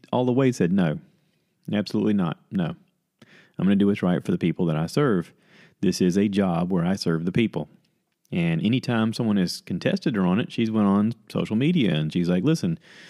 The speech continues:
this is a bill that I didn't vote for, and this is why. Here's a three hundred thousand dollar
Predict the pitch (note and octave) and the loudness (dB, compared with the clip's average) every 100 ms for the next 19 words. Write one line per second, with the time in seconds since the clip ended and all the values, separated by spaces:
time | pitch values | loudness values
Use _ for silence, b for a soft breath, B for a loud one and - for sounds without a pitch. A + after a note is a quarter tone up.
0 | B B - F#3 - C3 C#3 D3 F#3 C#3+ | B B -2 0 0 0 2 2 2 4
1 | F#2 E2+ G2 A#2+ A2 C3+ C#3+ G#2 E2+ F#2 | 4 4 2 2 2 2 0 0 2 2
2 | D3 A2 G2 B2 F#2+ D#2+ - _ _ - | 2 0 0 0 0 -2 -8 _ _ -2
3 | A2+ G2 - A#2 A2+ A2 G#2 G#2+ G#2+ G2+ | 2 2 2 0 2 0 0 0 2 4
4 | G#2 G#2+ G#2+ F#2+ F2+ | 4 4 4 4 2